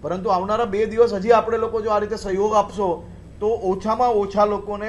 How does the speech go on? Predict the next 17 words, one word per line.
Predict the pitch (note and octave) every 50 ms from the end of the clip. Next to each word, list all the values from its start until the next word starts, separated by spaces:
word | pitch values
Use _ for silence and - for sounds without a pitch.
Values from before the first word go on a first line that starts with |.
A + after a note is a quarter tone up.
| A3 G#3+ -
પાણીના | F#3 E3+ E3+ F3 F#3+ F#3+ G3 G3+
લીધે | F#3+ F3+ E3 E3 F3+
કોઈ | F#3 F3+ F3 E3+ E3+
બી | E3+ F3+ F#3 G3 F#3+ D3+
રોગથી | C#3+ D3+ D#3+ D#3+ D#3+ - F3 F3+
આપણે | E3+ D#3+ - D#3+ F#3+
બચાવી | F#3 E3 F#3+ - B3+ - F3 F3
શકીએ | E3 - G2 F3+ F#3+ F#3+
છીએ. | F#3 A3+ A3+ F#3+ - - - - - - - -
તે | F3+ F#3
માટે | F#3 F3+ F3+ G3 A3
એક | G#3 -
શહેરીજન | - - F3+ E3+ E3+ F#3+ G3+ F#3+ G#3 G#3+ G#3
તરીકે | G3+ G3+ F#3+ G#3 - G#3 A3
આપ | G#3 F3+ F3 - -
સૌ | - F#3+ F#3+ G#3 A3
લોકો | G3 F#3 F#3+ F#3+ - G3+